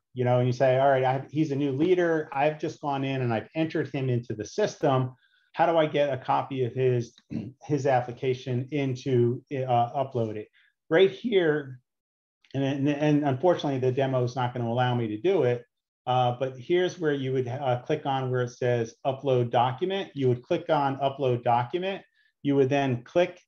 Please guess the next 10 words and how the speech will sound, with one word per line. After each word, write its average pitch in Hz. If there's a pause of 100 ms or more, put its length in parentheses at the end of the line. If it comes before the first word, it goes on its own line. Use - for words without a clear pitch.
(260)
uh, 123
and 120
drag, 131 (600)
um, 120 (100)
the 131
document 131
that 123
you 123
wanna 117
upload, 160